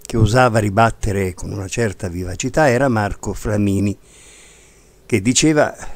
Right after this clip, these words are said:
che la maggioranza era attiva, controllava, realizzava. Allora mi è venuta la voglia di ricordargli che la maggioranza di Cartechini, di cui fa parte, era assente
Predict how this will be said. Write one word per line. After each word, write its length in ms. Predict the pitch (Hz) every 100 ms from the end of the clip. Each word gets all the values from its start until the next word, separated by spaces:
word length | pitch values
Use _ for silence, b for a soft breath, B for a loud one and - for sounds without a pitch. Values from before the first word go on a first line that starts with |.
| B
che 120 | -
la 100 | 98
maggioranza 640 | 104 98 113 117 139 127 107
era 300 | 101 98 87
attiva, 480 | - 151 151 101 92
controllava, 760 | 98 90 87 98 123 110 95
realizzava. 680 | 92 92 95 107 104 90 90 - b b b b b b b _ -
Allora 460 | 196 196 170 127 -
mi 160 | 139 143
è 60 |
venuta 460 | 127 139 110 92 104
la 120 | 113
voglia 340 | 127 139 127
di 140 | 113 120
ricordargli 920 | 135 - 131 110 98 85 85 92 104 - _ - _ -
che 140 | 110
la 80 | 95
maggioranza 640 | 92 87 95 113 120 110
di 80 | 90
Cartechini, 680 | - 90 - 87 98 98 87
di 80 | 80
cui 180 | 90 95
fa 140 | 98
parte, 500 | 98 90 80 - -
era 280 | 143 135 120
assente 640 | 127 - 156 101 92 -